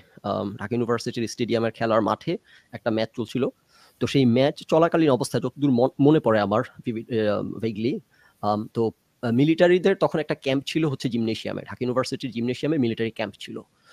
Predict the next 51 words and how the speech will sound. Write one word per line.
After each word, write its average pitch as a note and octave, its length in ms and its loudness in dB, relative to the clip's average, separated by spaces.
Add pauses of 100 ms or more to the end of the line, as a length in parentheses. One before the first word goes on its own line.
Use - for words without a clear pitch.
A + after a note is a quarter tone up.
(140)
তো B2 80 -8
সেই C#3+ 140 0
ক্যাম্পের D3+ 520 2
থেকে D#3 180 -2
মিলিটারি C#3+ 420 0
সদস্যরা B2+ 540 -2
তারা A#2+ 200 2
খেলা B2+ 280 0
মা-, G#2+ 100 -6 (100)
মাঠে A2+ 220 -6
খেলা B2+ 220 -6
দেখছিল, D#3+ 300 -8
তখন C#3 280 -4
বৃষ্টি B2+ 200 -6
পড়ছিল। - 380 -6 (960)
তো A#2 60 0
বৃষ্টি B2+ 280 0
পড়ছিল E3 300 0
বিধায় C#3+ 340 4 (160)
একজন B2+ 220 0
মিলিটারি B2+ 280 0
সদস্যের A#2 360 -4
হাতে B2+ 140 -6
একটা - 120 -6
ছাতা B2+ 240 4
ধরা G#2+ 180 0
ছিল G#2 200 -8
এরকম। - 240 -12 (400)
তো C3+ 60 -2
ছাতার D#3 380 0
কারণে F3+ 300 4
পেছন C#3 240 -2
থেকে C#3+ 240 0 (260)
<clears throat> D3 200 8
ছাত্ররা C3 280 0
খেলা B2 200 -2
দেখতে A2 180 -8
পারছিল - 300 -10
না। G#2+ 180 -16 (100)
তো C3 60 -2
সেটা C#3+ 220 0
নিয়ে E3+ 120 6
একটা D3+ 140 0
বাকবিতণ্ডা C3+ 520 -2
হওয়ার D3+ 180 2
পর G#3+ 140 0
তারপর B2 220 0
ওই B2 80 4
মিলিটারি A#2+ 320 0
সদস্য A2+ 320 -2
ছাত্রদেরকে A2+ 480 -6